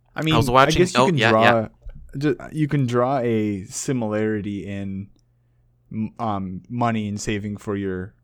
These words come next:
Speaker 1: for your later years and feeling, what's the word? Feeling like you are grateful for the stuff you've worked towards. There's, there's the line to be drawn.
Speaker 2: Absolutely. That's very powerful stuff right there. Absolutely.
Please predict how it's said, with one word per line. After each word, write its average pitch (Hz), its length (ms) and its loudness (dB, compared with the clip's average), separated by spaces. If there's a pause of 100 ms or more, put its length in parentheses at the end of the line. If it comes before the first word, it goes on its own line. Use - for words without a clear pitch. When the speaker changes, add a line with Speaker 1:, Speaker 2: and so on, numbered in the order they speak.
Speaker 1:
for - 220 -6
your 98 200 -4
later 101 280 -4
years 95 420 -6
and 95 680 -10 (640)
feeling, 95 840 -8 (120)
what's - 200 -12
the 104 100 -10
word? 90 440 -8
Feeling 101 480 -10
like 98 280 -12
you 92 400 -12 (460)
are 110 100 -8
grateful 98 640 -4 (640)
for 110 160 -8
the 101 80 -4
stuff 98 260 -8
you've 95 160 -10
worked 87 240 -10
towards. - 400 -16 (120)
There's, 104 360 -8
there's 117 220 -2
the 110 60 -4
line 98 260 -8
to - 80 -16
be 87 80 -12
drawn. - 360 -16 (960)
Speaker 2:
Absolutely. 92 760 -4 (220)
That's 98 200 -10
very 95 200 -2
powerful 95 400 -4
stuff 120 320 -10
right - 200 -20
there. - 120 -16
Absolutely. 101 600 -10